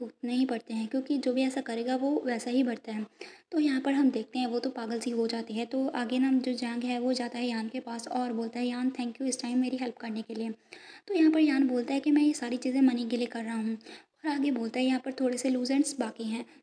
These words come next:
जो कि हमें remove करने होंगे, तो मेरे साथ talisman paper को remove करने में help करो।" तभी वो बोलता है कि, "तुम यहाँ पेलिन के साथ रहो।"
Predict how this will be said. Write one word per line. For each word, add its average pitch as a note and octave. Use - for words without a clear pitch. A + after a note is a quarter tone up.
जो C4+
कि C#4+
हमें C#4+
remove A#3
करने A3+
होंगे, A3+
तो C#4
मेरे C#4
साथ C#4
talisman C4
paper C4
को -
remove B3+
करने A#3+
में D#4
help A#3+
करो।" A3+
तभी D#4
वो D#4+
बोलता B3+
है C4+
कि, C#4+
"तुम C#4+
यहाँ B3
पेलिन B3+
के D#4
साथ B3
रहो।" A3+